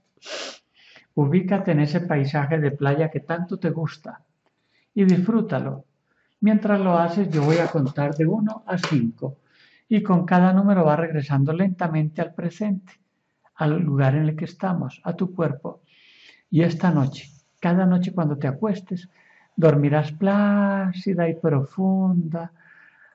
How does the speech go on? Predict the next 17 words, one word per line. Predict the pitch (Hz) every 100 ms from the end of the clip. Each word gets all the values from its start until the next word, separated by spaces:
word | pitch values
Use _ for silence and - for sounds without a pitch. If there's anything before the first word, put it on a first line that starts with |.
| _ _ _ _ _ _ _ -
hasta | 147 - 160
el | 151
otro | 160 170 170
día, | 175 170
hasta | - 156
la | 143
hora | 151 156
normal | 143 135 170 175
de | 175
despertar. | 165 165 - 139 139 139 117 - _ _ _ _ _ _ _ _ _
Dormirás | - 151 135 135 143 170 175 180 175 175 - - _ _ _ _ _ _ _ -
como | 170 170 185
un | 196
bebé | 196 190 190
de | 190
oso | 185 185 -
argentino. | 180 - 165 139 - 127 113 117